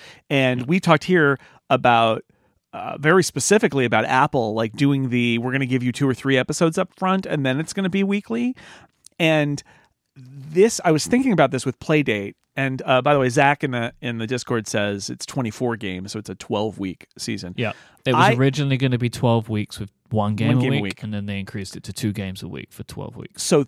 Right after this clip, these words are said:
Speaker 1: this is, this is my take as a, you know,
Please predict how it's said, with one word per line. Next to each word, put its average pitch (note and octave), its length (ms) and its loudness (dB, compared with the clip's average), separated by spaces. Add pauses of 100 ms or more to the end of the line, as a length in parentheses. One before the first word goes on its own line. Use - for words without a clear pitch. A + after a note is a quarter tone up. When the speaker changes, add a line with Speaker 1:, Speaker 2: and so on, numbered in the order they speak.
(120)
Speaker 1:
this E3 420 4
is, F3 300 2
this D3+ 340 2
is F3 160 2
my D#3 360 2
take C#3 580 0
as C3 320 2
a, A#2+ 580 0
you B2 120 -4
know, G#2+ 440 -4